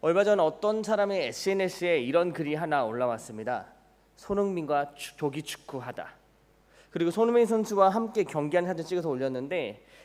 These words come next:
그 사진 밑에 설명에는 "클래스는 영원하다"라는 글도 함께 있었습니다.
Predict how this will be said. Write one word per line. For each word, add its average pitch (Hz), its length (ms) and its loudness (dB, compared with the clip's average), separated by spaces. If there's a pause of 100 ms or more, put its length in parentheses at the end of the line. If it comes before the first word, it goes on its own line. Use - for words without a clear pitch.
그 160 100 -4
사진 208 300 0
밑에 214 220 -2
설명에는 196 640 0 (240)
"클래스는 254 760 0
영원하다"라는 139 720 2
글도 135 300 -4
함께 143 320 -8
있었습니다. 101 720 -12